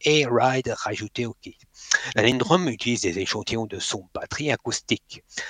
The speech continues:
À l'époque, ils sonnaient bien et beaucoup plus réalistes. Ils étaient une nouvelle alternative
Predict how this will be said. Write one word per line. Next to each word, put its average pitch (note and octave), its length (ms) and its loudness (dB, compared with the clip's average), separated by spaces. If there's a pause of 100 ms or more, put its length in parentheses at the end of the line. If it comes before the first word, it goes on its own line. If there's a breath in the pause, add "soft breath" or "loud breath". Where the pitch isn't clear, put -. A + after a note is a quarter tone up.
À G2+ 120 4
l'époque, D#3 320 6
ils A2+ 100 -2
sonnaient F#2+ 320 -8
bien C3 220 4
et B2 80 6
beaucoup - 300 -4
plus G#2 120 -8
réalistes. G2+ 400 0
Ils B2 220 -2
étaient A2 300 -2
une D3 180 -6
nouvelle A2 260 -4
alternative G2 840 -2